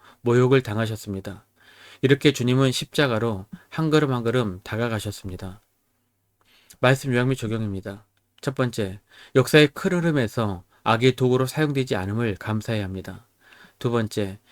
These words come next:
믿음이 연약해지는 순간이 있을 수 있습니다. 하지만 주님과 함께했던 진실한 순간들이 있었다면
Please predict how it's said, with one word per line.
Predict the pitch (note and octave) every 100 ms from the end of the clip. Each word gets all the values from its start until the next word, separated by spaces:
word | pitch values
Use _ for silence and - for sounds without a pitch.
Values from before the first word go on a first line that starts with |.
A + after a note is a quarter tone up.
| _ _
믿음이 | C3+ B2+ C#3 B2+
연약해지는 | B2 C3 C3 A#2 A#2+
순간이 | - C3 B2+ A2+
있을 | G2+ B2
수 | -
있습니다. | G#2 - G2 G2 G2+ - _ _ - -
하지만 | C3 C#3 C3+
주님과 | C3 C#3 C#3+
함께했던 | D3 C#3+ C#3+ B2+ B2+ G#2+ F#2
진실한 | - A#2 A2+ C3 C3
순간들이 | - C#3+ C#3 C3 A#2
있었다면 | - G#2+ F#2+ G#2 A2 F#2+